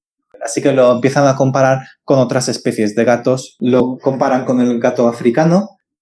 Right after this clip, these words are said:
encuentran que, eh, son más grandes que el gato africano, tienen distinta estructura en los dientes y lo comparan, comparan con el ornata, que es un gato, un gato silvestre de China.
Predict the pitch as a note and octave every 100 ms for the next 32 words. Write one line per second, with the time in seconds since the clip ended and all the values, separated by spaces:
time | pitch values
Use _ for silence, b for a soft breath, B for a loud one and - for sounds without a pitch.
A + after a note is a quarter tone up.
0 | _ _ _ A2+ A2 A#2 A#2+ B2 B2 A#2+
1 | A#2+ B2 A#2 A2+ B2 A#2 A2 A2+ A2 A2+
2 | C3 C#3 B2+ - A#2+ A2+ A#2 - A2+ C3+
3 | C3+ B2+ - - A2+ G#2 G#2 G2+ A2 G#2+
4 | A2+ A2+ A2+ A2 G#2+ G#2+ G#2+ G#2+ - -
5 | - - - A#2+ A2+ G#2+ C#3+ D#3 D#3 D#3+
6 | - - _ _ _ _ _ _ _ -
7 | C#3+ C3 B2+ A#2 A#2 A2+ A2+ A2 G#2 G#2+
8 | A2+ A2+ G#2+ B2 B2 C3 A#2 - G2 G#2
9 | G2+ - G#2 A2 G#2 G#2 - G#2 G2+ A2
10 | F2 - F2+